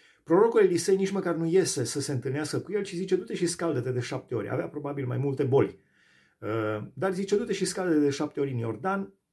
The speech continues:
Puteți citi în Cartea Doi Împărați, capitolul cinci, toată întâmplarea. Ce vreau să spun aici este că după această întâmplare,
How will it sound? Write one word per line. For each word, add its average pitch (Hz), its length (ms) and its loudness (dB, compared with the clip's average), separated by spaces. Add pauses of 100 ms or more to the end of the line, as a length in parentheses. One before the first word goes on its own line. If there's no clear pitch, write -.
(340)
Puteți 233 300 -4
citi 175 420 -2
în 143 380 -2
Cartea 165 240 -2
Doi 147 180 4
Împărați, 131 400 -2
capitolul 117 460 -4
cinci, 127 240 -6
toată 120 200 -6
întâmplarea. 101 480 -6 (320)
Ce - 120 -8
vreau 247 220 -2
să 175 160 0
spun 156 300 -4
aici 113 360 -6
este 147 340 0
că 180 140 2
după 277 280 -4
această 233 340 -4
întâmplare, 151 760 -4